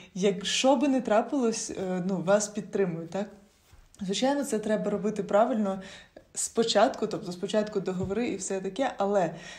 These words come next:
е, хороша новина є в тому, що навіть якщо ви тільки-тільки прийшли на курс, ви вже є нашим студентом, і ви вже можете прокачувати навик, спілкуватися з клієнтами. І якщо цей клієнт захоче, е,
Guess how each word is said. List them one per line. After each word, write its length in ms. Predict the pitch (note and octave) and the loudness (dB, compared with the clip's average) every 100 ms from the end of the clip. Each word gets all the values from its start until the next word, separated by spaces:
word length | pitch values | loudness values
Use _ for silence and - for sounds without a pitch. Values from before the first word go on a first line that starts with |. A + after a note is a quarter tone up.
| - - - | -20 -16 -6
е, 200 | F#3+ F3+ | -4 -2
хороша 440 | F3+ A#3 C#4+ D4 | 2 6 6 6
новина 420 | B3 A#3+ G#3+ A3+ B3+ | 2 2 4 4 4
є 120 | A3 | 2
в 100 | G#3+ | 0
тому, 380 | A#3+ D#4 D#4 A#3 | -2 0 0 -2
що 280 | - G3 G3+ - | 0 -2 -2 -4
навіть 440 | G3+ C4 D#4 D#4 | -2 2 0 0
якщо 260 | A#3 A3+ C4 | -4 0 0
ви 120 | A#3+ | 0
тільки-тільки 840 | - - C#4 D#4 D4+ B3 B3+ A#3+ G#3+ | -4 0 4 4 2 -2 -2 -2 -6
прийшли 400 | G3+ G3+ - G#3+ | -6 -6 -4 -4
на 100 | F#3+ | -4
курс, 360 | G#3 D4+ D4+ - - - - | -4 -4 -4 -10 -18 -8 -2
ви 100 | G#3+ | 0
вже 280 | F#3 A3+ | 2 2
є 140 | A3+ F#3+ | 4 2
нашим 340 | F3+ F3 F3+ | 0 0 -4
студентом, 540 | - E3+ F#3 B3+ C4+ F#3 | -6 -4 -2 -2 -4 -6
і 60 | G#3+ | -4
ви 140 | F3+ | -4
вже 280 | F#3+ F3+ A3 | -2 2 2
можете 440 | G3+ G3 - - F3 | 2 0 -2 -4 -4
прокачувати 720 | F#3 F3+ A3 A#3+ A#3 F#3 F#3 | -4 0 0 0 -4 -4 0
навик, 360 | G3+ A#3+ G#3+ | 0 0 -2
спілкуватися 720 | - E3+ E3 F3+ F#3+ F#3+ F#3 | -6 -8 -4 -2 -2 -4 -8
з 40 | - | -10
клієнтами. 600 | F3+ F#3 A3 C4+ B3 G#3 - - - | -6 -2 -2 -2 -4 -6 -10 -16 -6
І 80 | G3+ | -2
якщо 320 | A3 - B3 | 0 2 0
цей 160 | A3 F#3 | 0 -4
клієнт 340 | F#3 F#3 F3+ | -2 -2 0
захоче, 440 | F3+ F#3 F#3 - | -2 -2 -4 -4
е, 400 | F3 - - - | -6 -6 -8 -10